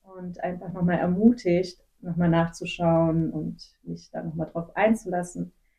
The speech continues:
Und ich hab gedacht, äh, „Okay, wenn ich da noch mal Zeit für hab, dann schaue ich einfach noch mal.“ Ähm, und dann war es auch so, ich glaub, es war Februar, da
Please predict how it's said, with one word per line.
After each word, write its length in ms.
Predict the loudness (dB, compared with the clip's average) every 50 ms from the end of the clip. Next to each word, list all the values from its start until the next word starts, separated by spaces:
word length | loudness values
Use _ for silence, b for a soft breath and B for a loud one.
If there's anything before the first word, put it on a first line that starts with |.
| _ _ _ _ _ _ _ _ _ _ _ _ _ _ _ _ _ -12
Und 100 | -10 -6
ich 80 | -4 -4
hab 120 | -2 0
gedacht, 600 | 4 6 8 6 6 4 0 -10 -18 -20 -8 -2
äh, 400 | 0 2 4 4 6 6 6 4
„Okay, 400 | 2 -2 0 4 4 6 6 4 2
wenn 120 | 2 0
ich 120 | 0 0 2
da 140 | 2 2
noch 100 | 4 4
mal 160 | 4 2 0 2
Zeit 280 | 2 4 4 4 2 2
für 140 | 2 2 4
hab, 140 | 2 2 0
dann 400 | 2 4 4 4 4 2 0 -4
schaue 320 | -10 -4 2 4 4 4 4
ich 120 | 0 -4
einfach 340 | -8 -10 -10 -10 -10 -10 -8
noch 180 | -6 -6 -6 -4
mal.“ 340 | -4 -2 0 0 -2 -2 -4 -8 -12 _ _ _ _ _ _ _ _ _ _ _ _ _ _ _ _ _ _ _ _ _ _ 0
Ähm, 560 | 2 4 4 4 2 0 -2 -4 -6 -6 -4
und 120 | -2 0 0
dann 140 | 2 6
war 160 | 8 10 10 10
es 60 | 8
auch 100 | 6 4 6
so, 320 | 6 8 10 10 10 10
ich 140 | 8 6 2
glaub, 140 | 0 -2 -2
es 140 | 0 0
war 140 | 0 0 0
Februar, 500 | -2 -2 0 2 6 8 10 10 10 8
da 200 | 6 4 2 -2